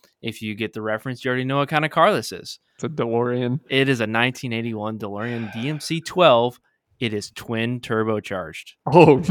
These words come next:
Speaker 2: no. <laughs>
Speaker 1: <laughs> So, it is a
Speaker 2: Oh, no.
Speaker 1: two point eight five liter P R V V six that has an Island twin turbo kit installed on it with an aftermarket exhaust.
Speaker 2: An Island twin turbo kit.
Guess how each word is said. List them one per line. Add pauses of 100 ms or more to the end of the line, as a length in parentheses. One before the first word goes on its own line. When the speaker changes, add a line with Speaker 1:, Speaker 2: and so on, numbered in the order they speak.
Speaker 2:
no.
<laughs>
Speaker 1:
<laughs>
So,
it
is
a
Speaker 2:
Oh,
no.
Speaker 1:
two
point
eight
five
liter
P
R
V
V
six (460)
that
has
an
Island (120)
twin (100)
turbo
kit
installed
on
it
with
an
aftermarket
exhaust.
Speaker 2:
An (140)
Island
twin
turbo (120)
kit.